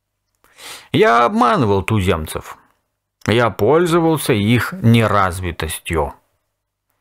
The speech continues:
Это было как будто... Как будто бы, да, и не совсем хорошо, и, может быть, и чуть-чуть, и нет. Но я хотел жить,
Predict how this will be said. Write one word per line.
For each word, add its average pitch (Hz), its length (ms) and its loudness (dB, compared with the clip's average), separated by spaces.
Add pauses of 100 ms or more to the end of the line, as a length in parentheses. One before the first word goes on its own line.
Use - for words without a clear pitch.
(680)
Это 220 260 2
было 202 300 4
как 175 240 -2
будто... 175 640 0 (800)
Как 131 220 -4
будто 190 300 -2
бы, 185 240 0
да, 269 280 2
и 156 220 0
не 160 160 0
совсем 160 440 0
хорошо, 180 640 0 (720)
и, 277 420 2
может 165 360 0
быть, 147 300 -2
и 131 460 2
чуть-чуть, 175 460 0
и 87 60 2
нет. 104 380 0 (1600)
Но 127 180 4
я 160 160 2
хотел 160 420 0
жить, 113 600 0